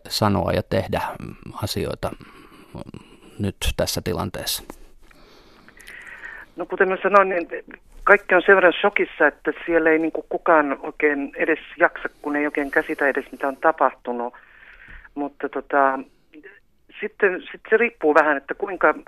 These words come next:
Speaker 2: kuinka suuri julkisuuden henkilö sä oot. Että, että, että jos sulla on niin kuin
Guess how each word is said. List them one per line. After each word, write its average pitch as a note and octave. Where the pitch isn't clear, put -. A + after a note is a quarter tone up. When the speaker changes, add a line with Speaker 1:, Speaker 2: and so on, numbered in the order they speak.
Speaker 2:
kuinka F3+
suuri F3
julkisuuden C3+
henkilö A#2+
sä -
oot. A#2
Että, -
että, -
että -
jos -
sulla D#3+
on D3+
niin D3
kuin C#3+